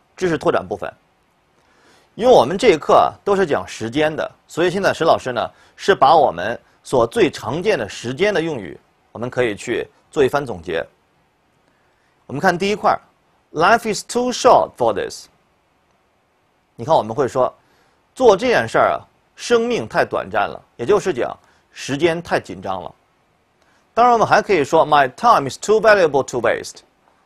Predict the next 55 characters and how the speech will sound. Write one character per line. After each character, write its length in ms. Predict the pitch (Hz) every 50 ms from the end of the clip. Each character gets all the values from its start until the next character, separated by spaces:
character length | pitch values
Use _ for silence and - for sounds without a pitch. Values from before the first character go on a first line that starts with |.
| _ _ _
这 80 | -
是 80 | 202 208
我 80 | 185 139
们 160 | 127 147 165
中 220 | - 220 233 233
国 100 | 185 147
人 80 | 139 165
老 180 | 151 107 67 101
说 160 | - - 180
的 80 | 190 156
一 40 | 123
句 120 | 95 110
话， 280 | - - 110 90 - - - _ _ _ _ _ _ _ _ _
叫 260 | - 135 113 90 - - _ _ _ _ _ _
“我 240 | - 131 127 113 104
实 300 | - - - 131 170 190
在 240 | 240 226 - 120
是 160 | 113 - 156 143
浪 280 | 185 202 170 127 120
费 240 | 123 - 208 156 123
不 160 | 123 160 165
起 240 | 135 - - - - -
时 200 | - - 104 98
间”。 280 | 95 107 107 104 92 - _ _ _ _ _ _ _ _ _ _ _ _ _ _ _ _ _ _ _ _ _ _ _ _ _ _ _
比 60 | - 160
如 60 | 185
像 240 | 180 240 220 226 254
另 80 | 262
一 120 | 214 135 113
块 160 | 98 - 110
儿， 140 | 98 - - _ _
“You 120 | - 156
can't 320 | 143 - 196 226 226 233 226
turn 260 | - - 233 254 262
back 180 | 254 226 202 196
the 100 | - -
clock”， 360 | 180 - - 160 120 90 - - - - _ _ _ _ _ _
指 100 | - 113
的 120 | 101 107
是 280 | 113 - - 147 113 85 - - _ _ _ _ _ _ _ _ - _
我 140 | - - 139
们 380 | 131 131 143 170 208 233 220 - _ _ - _ _ _ _ _ _ _ _ _ _ _ _ _ _ _ _
只 140 | - 147
能 260 | 120 110 110 151 214 226
是 220 | - - 202 156
往 180 | 131 110 98 92
前 220 | - 110 127 180
走， 160 | 160 123 -
对 100 | - 110
不 80 | 98 -
对？ 140 | - 80 76
也 80 | 113
就 140 | 120 175 185
是 160 | 156 165 175
讲 200 | 147 131 95 78